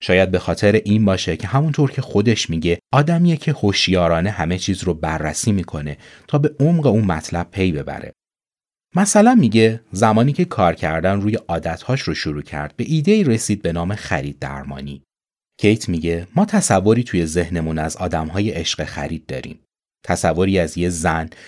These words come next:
یا یه مرد با چند تا ساک پر از چیزهای مختلف. این تصویر کلیشه‌ای باعث می‌شه ما عشق خرید بودن خودمون رو باور نکنیم. اما برای اینکه باور کنید خیلی از ما فقط برای این می‌خریم که حالمون بهتر بشه،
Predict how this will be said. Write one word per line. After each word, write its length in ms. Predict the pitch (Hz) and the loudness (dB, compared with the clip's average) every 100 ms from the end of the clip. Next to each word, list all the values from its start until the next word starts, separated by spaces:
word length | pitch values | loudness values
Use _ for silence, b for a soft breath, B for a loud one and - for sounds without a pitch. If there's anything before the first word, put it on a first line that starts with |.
| B | B
یا 100 | 107 | 2
یه 160 | 110 117 | 6 6
مرد 420 | 104 92 90 90 | 6 4 2 0
با 120 | 92 | -2
چند 360 | - 120 135 143 | -2 -2 0 0
تا 100 | 123 | -2
ساک 300 | - 104 - | 0 -2 -2
پر 220 | - 190 | -2 2
از 180 | 185 - | 2 0
چیزهای 340 | 82 - 82 | -6 -4 -4
مختلف. 720 | 82 73 - - 67 67 - _ _ _ _ _ | -4 -6 -12 -14 -14 -14 -18 _ _ _ _ _
این 180 | 113 139 | 2 4
تصویر 440 | 135 123 120 117 | 2 0 2 2
کلیشه‌ای 560 | 117 110 98 - 90 85 | 2 0 0 0 -2 0
باعث 340 | 107 147 - | 0 0 0
می‌شه 180 | 156 165 | -2 0
ما 140 | 160 | -2
عشق 340 | 160 95 - 90 | -2 -6 -4 -4
خرید 380 | - 82 82 - | -4 -4 -4 -6
بودن 300 | 87 113 151 | -2 -2 0
خودمون 420 | 143 139 143 143 | 0 2 2 0
رو 100 | 143 | 0
باور 400 | 95 80 92 104 | 0 0 -2 -2
نکنیم. 520 | 110 113 76 71 - _ _ _ _ - | -2 -4 -6 -10 -14 _ _ _ _ 2
اما 240 | 98 107 | 4 4
برای 260 | 92 85 95 | 4 2 0
اینکه 220 | 98 101 | -2 -4
باور 440 | 95 92 90 98 | 2 2 4 2
کنید 300 | 104 95 95 | 0 -2 -2
خیلی 400 | - - 190 180 | -4 -2 0 2
از 180 | 107 95 | 2 0
ما 80 | 98 | -2
فقط 420 | - 110 147 - | -2 -2 -4 -2
برای 280 | 101 98 110 | 0 0 -2
این 240 | - 123 | 2 2
می‌خریم 500 | 135 117 85 76 73 - | 2 0 -6 -8 -10 -10
که 100 | - | -8
حالمون 540 | 117 120 139 135 90 80 | -2 2 4 4 2 0
بهتر 400 | 80 - 78 76 | -4 -6 -8 -6
بشه، 340 | 73 - 85 | -6 -6 -6